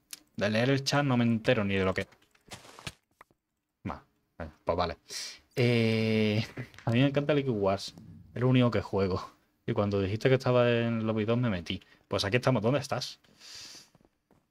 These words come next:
Esto, yo estoy en mi Discord, ¿vale? Que puedes poner exclamación Discord y puedes entrar en el, en el canal en el que estoy,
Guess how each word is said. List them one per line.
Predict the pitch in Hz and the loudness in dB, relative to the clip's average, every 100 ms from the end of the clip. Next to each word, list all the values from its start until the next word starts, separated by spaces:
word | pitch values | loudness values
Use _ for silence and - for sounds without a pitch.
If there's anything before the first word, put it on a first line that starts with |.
| _ _ _ _ _ _ _ _ _ | _ _ _ _ _ _ _ _ _
Esto, | 120 - - | -6 -2 -4
yo | 123 120 139 | -2 -2 -2
estoy | 143 202 | 2 2
en | 196 | 4
mi | 147 | 2
Discord, | 175 - 104 107 - _ - | 2 2 0 0 -2 _ 0
¿vale? | 104 101 98 - | 2 2 -4 -12
Que | - | -8
puedes | 95 101 | -6 -2
poner | 110 107 | -2 0
exclamación | 107 104 101 98 | 0 -2 -2 0
Discord | 120 - 107 110 - _ | 0 0 -4 -4 -10 _
y | 120 107 | -6 -4
puedes | 110 135 131 | 0 2 2
entrar | 135 117 123 127 143 151 - | 0 0 0 2 2 0 -2
en | 117 110 | 0 2
el, | 107 101 101 101 98 98 95 95 95 101 | 2 0 0 -2 0 0 -2 -2 -4 -4
en | |
el | 101 92 | -4 -2
canal | 95 107 | 0 2
en | 123 | 2
el | |
que | 127 | 0
estoy, | 110 - 127 123 | -2 2 4 2